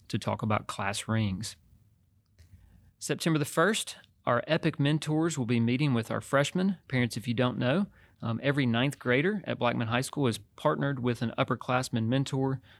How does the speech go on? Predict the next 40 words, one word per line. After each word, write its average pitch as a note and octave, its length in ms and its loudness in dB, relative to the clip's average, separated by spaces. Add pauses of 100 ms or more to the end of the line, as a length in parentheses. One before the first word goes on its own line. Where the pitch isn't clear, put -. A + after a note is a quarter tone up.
(140)
Um, G#2+ 240 0
usually A#2 320 2
they A2+ 160 2
meet A2+ 180 2
in G#2+ 100 0
small A2 320 0
groups. C#3+ 480 -2 (300)
They A#2 140 -4
meet C3+ 160 2
on B2+ 120 0
a A#2+ 40 -2
regular B2 320 0
basis B2+ 380 0
to - 80 -2
help A#2+ 180 0
students A#2 360 0
walk B2 300 0
through B2 140 0
the A2 80 -2
challenges A#2+ 500 0
of A#2 100 0
a - 60 -12
high A#2 200 -2
school A#2+ 200 -4
transition. B2+ 720 -2 (480)
Uh, G#2+ 60 -4
we B2 100 -4
value C3 400 0
mentoring B2+ 460 -2
here A#2+ 160 0
at A2+ 60 -4
Blackman, A2+ 440 0 (260)
and G#2+ 100 -4
we A2 100 0
are G#2 40 0
proud A#2 380 -2
of A2 80 -2
our G#2+ 120 0
Epic A2+ 240 -4
Mentors. G#2 600 -2